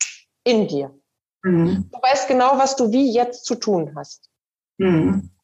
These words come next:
Speaker 1: Geistführer sind menschlich greif-, greifbar. Engel sind, haben eine, eine menschlichere Energie.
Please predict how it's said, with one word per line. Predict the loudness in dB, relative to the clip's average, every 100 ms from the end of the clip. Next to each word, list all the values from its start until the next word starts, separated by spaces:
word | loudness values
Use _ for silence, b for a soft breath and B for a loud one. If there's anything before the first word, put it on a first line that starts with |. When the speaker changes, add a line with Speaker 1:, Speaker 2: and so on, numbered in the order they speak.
| _
Speaker 1:
Geistführer | -2 0 0 -2 -4 0 2 2 0 -4 _ _ _ _ _ _ _ _ _ _ _ _
sind | 0 2 -2 -8 0
menschlich | 2 2 0 -4 -8 -6
greif-, | -2 -2 -2 -12 -18 -6
greifbar. | 0 0 -2 -6 -8 -10 _ _ _
Engel | 2 4 2
sind, | 2 0 0 -4 -18
haben | -4 -2
eine, | 2 2 2
eine | 2 2
menschlichere | 2 2 2 0 -2 -4 -2 0 0
Energie. | 0 0 0 -2 -6 -8